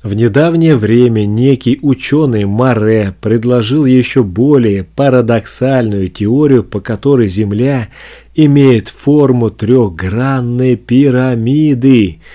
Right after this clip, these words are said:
Опять же, если, э, некий учёный в недавнее время, значит, скорее всего, ну, может быть, сто лет назад человек тоже посчитал, что Земля может быть как пирамида. И я, кстати, делал об этом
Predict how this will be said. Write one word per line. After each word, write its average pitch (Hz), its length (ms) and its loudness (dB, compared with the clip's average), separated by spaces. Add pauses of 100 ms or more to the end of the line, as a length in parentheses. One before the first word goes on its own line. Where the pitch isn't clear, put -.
(300)
Опять 123 440 0
же, 98 100 -2
если, 127 400 0 (300)
э, 107 180 -2
некий 131 320 -2
учёный 127 480 0
в 101 60 -2
недавнее 117 640 -2
время, 123 340 -2
значит, 117 300 -4
скорее 135 300 -2
всего, 123 200 -4
ну, 151 160 -2
может 135 300 0
быть, 113 120 -2
сто - 220 -2
лет 143 220 0
назад 117 540 -4
человек 104 500 -4
тоже 123 340 -4
посчитал, 104 640 -6
что - 240 -10
Земля 110 640 -4 (400)
может 139 480 0
быть 123 320 0
как 143 320 -4
пирамида. 135 720 2
И 104 100 0
я, 139 240 0
кстати, 131 400 -4
делал 120 440 -2
об 110 200 -4
этом 131 300 -4